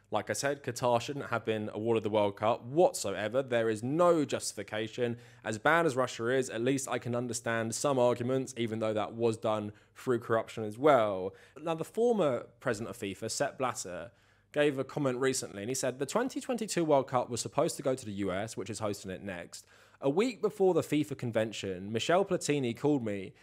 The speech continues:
that he'd just spoken with the French president, Sarkozy, who told him to vote for Qatar.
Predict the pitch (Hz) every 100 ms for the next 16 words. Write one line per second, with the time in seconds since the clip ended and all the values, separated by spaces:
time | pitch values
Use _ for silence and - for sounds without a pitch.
0 | - - 127 151 214 262 - 220 196 160
1 | 139 - 196 190 - 151 139 123 107 107
2 | 160 170 - 190 185 123 110 104 139 180
3 | 196 190 156 156 143 131 127 - 143 98
4 | 92